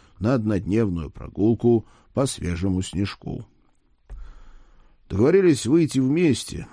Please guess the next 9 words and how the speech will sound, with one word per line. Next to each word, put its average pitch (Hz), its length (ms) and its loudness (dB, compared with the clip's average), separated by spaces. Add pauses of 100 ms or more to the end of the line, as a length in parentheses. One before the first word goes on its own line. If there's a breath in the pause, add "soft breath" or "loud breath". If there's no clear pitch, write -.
(200 loud breath)
общим 101 440 0
отрядом 98 600 -2 (260 soft breath)
«Люди 107 400 2
и 65 100 -10
звери» 127 520 0 (340 soft breath)
за 131 280 0
час 110 400 -2
до 98 140 -2
полуночи. - 680 -10